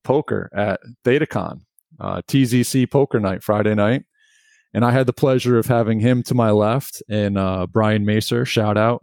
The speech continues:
to my right. And there was constant conversation regarding the current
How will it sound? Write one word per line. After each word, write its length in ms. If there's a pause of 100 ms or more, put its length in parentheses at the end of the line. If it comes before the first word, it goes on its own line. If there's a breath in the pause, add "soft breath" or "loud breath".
(120)
to 120
my 180
right. 520 (760)
And 720
there 240
was 300 (100)
constant 840
conversation 1000
regarding 1040
the 100
current 560